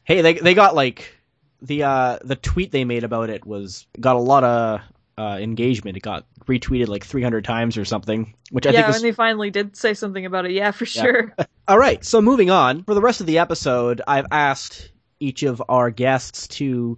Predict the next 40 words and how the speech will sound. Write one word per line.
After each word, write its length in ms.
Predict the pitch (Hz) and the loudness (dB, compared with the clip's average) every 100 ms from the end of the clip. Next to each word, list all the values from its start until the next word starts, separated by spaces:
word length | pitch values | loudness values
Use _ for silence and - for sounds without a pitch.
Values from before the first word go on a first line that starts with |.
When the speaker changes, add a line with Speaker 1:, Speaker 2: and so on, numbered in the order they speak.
| _ | _
Speaker 1:
brainstorm 480 | 165 147 143 175 143 | 0 2 0 -2 0
a 40 | 139 | 0
little 180 | 135 | -2
bit 200 | 123 127 127 | 0 -2 -4
and 100 | 117 | -10
think 220 | 139 131 | -8 -8
of 140 | 123 | -10
two 200 | - 196 | -6 -2
or 80 | 156 | -2
three 220 | - 151 | -2 -4
things 580 | 131 147 123 117 117 - _ _ _ _ | 0 0 0 -2 -6 -10 _ _ _ _
from 200 | - 175 | 0 2
the 60 | 151 | 4
past 400 | 156 135 - 131 | 4 2 0 -4
year 380 | 127 123 127 | -2 0 -2
that 180 | 127 123 | 0 -2
has 460 | 127 123 110 - - _ _ - | -2 -4 -6 -14 -20 _ _ -6
that 80 | 127 | -4
have 160 | 127 | -2
really 220 | 131 139 127 | -2 -2 -2
stood 260 | - 143 | -2 0
out 160 | 120 - | 0 -2
for 120 | 135 | -4
them 280 | 131 165 170 | -4 -6 -10
that 160 | 117 113 | -10 -6
they 80 | 123 | -4
wanna 340 | 123 123 117 | 0 0 0
talk 280 | 113 151 143 | 0 2 2
about 360 | 123 113 120 - | 0 -2 -4 -10
a 60 | 113 | -4
bit. 260 | 123 - - _ _ _ _ _ - | -4 -4 -10 _ _ _ _ _ 2
Um, 560 | 165 165 165 165 160 139 _ _ _ _ - _ _ - | 6 8 6 0 -8 -12 _ _ _ _ -20 _ _ -12
so 200 | - 202 | -2 0
we'll 120 | 196 | 0
just 180 | 220 - | -2 -2
kinda 160 | 202 | 0
move 160 | 180 180 | 2 2
on 140 | 202 | 2
to 80 | 156 | 2
that. 500 | 156 208 131 - - | 2 2 0 -4 -14